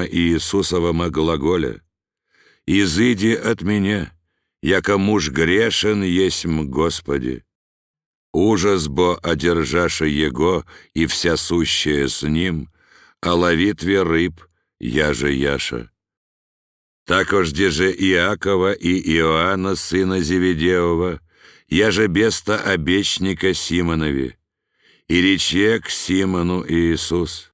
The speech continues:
«Не бойся, отселе будешь и человеки ловя».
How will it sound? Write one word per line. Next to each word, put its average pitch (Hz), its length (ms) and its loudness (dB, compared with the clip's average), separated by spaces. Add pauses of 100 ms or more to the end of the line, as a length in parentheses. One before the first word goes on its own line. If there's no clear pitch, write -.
(360)
«Не 76 240 0
бойся, 80 640 -2 (640)
отселе 104 720 0
будешь 95 500 0
и 95 240 0 (300)
человеки 80 960 0 (100)
ловя». 67 580 -2